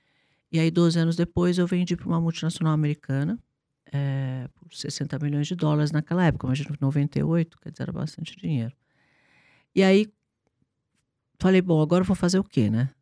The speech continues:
Eu tava, fiquei com uma, uma,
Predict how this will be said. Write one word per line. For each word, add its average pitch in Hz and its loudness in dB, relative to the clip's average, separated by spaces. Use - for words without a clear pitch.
Eu - -20
tava, 147 4
fiquei 151 0
com 139 -4
uma, 127 -4
uma, 123 0